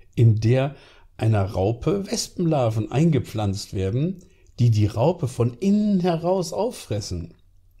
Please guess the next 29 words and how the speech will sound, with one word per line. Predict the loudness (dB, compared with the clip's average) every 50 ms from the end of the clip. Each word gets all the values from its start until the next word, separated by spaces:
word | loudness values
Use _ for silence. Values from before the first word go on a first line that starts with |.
| -20 -10 -8
Als | -6 -6 -6 -8
ob | -12 -16 -8 -4
das | -4 -4 -2 -2
jetzt | -4 -4 -6 -6 -6
die | -6 -6
beste | -4 -4 -4 -4 -4 -4 -6 -4 -4 -2 -2 -4 -6 -12 -20 -10 -4
Lösung | 0 2 4 4 4 2 2 2 2 2
sei | 0 0 -2 -2 -2
für | -4 -6 -8 -6
einen | -2 -2 -2 -2 -4 -2
allmächtigen, | -2 0 0 0 0 -2 -4 -4 -6 -4 -2 -2 -2 -4 -6 -10 -16 -20 -20 _ -20 -18
allwissenden | -6 -2 0 0 0 0 -4 -4 -4 -4 -4 -2 -2 -2 -4 -4 -6 -10 -18 -20 -20 -20 -20 -20 -12
und | -6 -4 -4 -4
vor | -4 -8 -10 -6 -2
allem | -2 -2 -2 -4 -8 -8
allliebenden, | -4 -2 0 0 0 0 -2 -4 -2 -2 0 2 0 0 0 0 -2 -2 -2 -2 -4 -4 -6 -6 -2
allgütigen | 0 0 0 0 0 -2 -4 -4 -2 -2 0 0 0 -2 -6 -8 -8 -8 -8 -6 -6 -6 -4 -4 -6
Gott. | -6 -4 -4 -4 -6 -8 -12 -14 -16 -20 -20 _ _ _ _ _ _ -20 _ _ _ _ _ _ _ _ _
Echt? | -6 -4 -4 -4 -4 -6 -12 -20 -20 -20 -20 -20 _ _ _ _ -20 _ _ _ _ _ -6
Allens | -4 -2 -2 -2 -2 -4 -6 -8 -8
Gott | -8 -8 -8 -10 -12 -18 -20 -20 -20 _ _ -6
ist | -4 -2 0
ja | 0 -2
definiert | 0 0 -2 -2 -2 -2 -2 0 0 0 0 0 -2 -2 -4
als | -4 -4 -4 -2
eine | 0 2 2 2
Sammlung | 2 0 0 0 0 2 0 0 0
von | -2 -6 -4 -4
Attributen | -4 -4 -2 0 0 0 2 2 2 2 0 0 -4 -8 -8 -10 -16